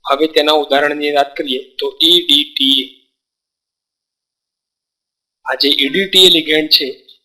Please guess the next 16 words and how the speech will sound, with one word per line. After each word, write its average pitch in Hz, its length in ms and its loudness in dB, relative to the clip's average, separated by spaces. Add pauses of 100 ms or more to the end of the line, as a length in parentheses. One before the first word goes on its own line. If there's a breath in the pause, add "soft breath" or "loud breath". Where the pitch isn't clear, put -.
(100)
તેના 147 280 0
સ્ટ્રક્ચરની 175 580 -2
સૌથી 151 240 -4
પહેલા 139 200 2
આપણે 135 180 0
વાત 127 240 0
કરીશું. - 480 -6 (280)
ત્યાર 143 160 2
પછી 160 280 2 (1200)
તેની 147 180 2
અંદર 147 160 0
કઈ 170 200 4
કઈ 185 140 2
જગ્યાએ, 151 520 0
અ, 139 80 -4 (680)
અ, 143 40 -6